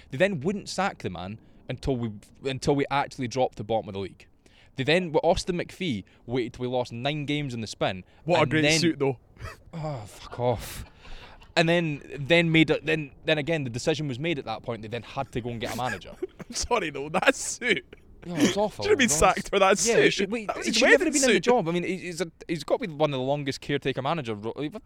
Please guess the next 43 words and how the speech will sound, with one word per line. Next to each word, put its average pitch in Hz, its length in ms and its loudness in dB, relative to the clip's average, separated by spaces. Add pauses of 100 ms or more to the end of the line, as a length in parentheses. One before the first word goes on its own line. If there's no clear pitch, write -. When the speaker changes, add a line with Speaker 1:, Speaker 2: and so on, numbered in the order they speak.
Speaker 1:
nine 381 240 -6
games 294 300 -4
in 143 80 -6
charge, 240 380 -6
two 311 100 -2
and 349 80 -4
a 330 40 -6
half 320 140 -8
months. 226 440 -8 (280)
He - 80 -12
got - 100 -8
a - 40 -12
cup - 260 -4
semi 196 260 0
and 123 120 -6
played 104 200 -4
White 123 140 0
and 127 100 -6
McLean 165 280 -2
up 110 100 -4
front. 101 160 -8
That 202 160 0
should 147 140 -8
have 113 100 -2
been 123 80 -4
him 120 60 -4
there 123 140 2
and 123 100 -4
then. 175 260 -2 (640)
And 175 120 2
then 175 240 2
after 175 280 -4
that, 151 280 0 (520)
they 156 120 0
then 156 160 2
with 147 80 -2
the 143 60 -2
Stendhal 165 360 -2
one. 135 140 -4
Stendhal 247 280 0
one's 214 180 -6
the 160 60 -4
only, 170 220 -6